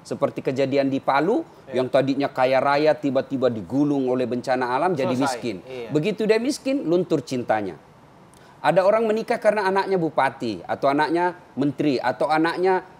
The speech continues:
Speaker 1: eh, pejabat. Begitu pensiun, karena pejabatan pasti ada hilangnya. Begitu dia hilang jabatan bapaknya, luntur cintanya.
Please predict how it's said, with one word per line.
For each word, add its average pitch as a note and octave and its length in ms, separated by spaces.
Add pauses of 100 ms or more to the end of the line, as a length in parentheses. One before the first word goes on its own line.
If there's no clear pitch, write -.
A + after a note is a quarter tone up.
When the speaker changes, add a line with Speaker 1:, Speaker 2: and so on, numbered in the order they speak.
(120)
Speaker 1:
eh, C3+ 440
pejabat. D#3 640 (320)
Begitu A3 540
pensiun, A3+ 560
karena A#3 240
pejabatan E4 540
pasti - 280
ada D4 140
hilangnya. A3+ 480 (320)
Begitu D3+ 440
dia G3 160
hilang B3+ 360
jabatan F3 420
bapaknya, D#3 400
luntur D#3 340
cintanya. G#2 540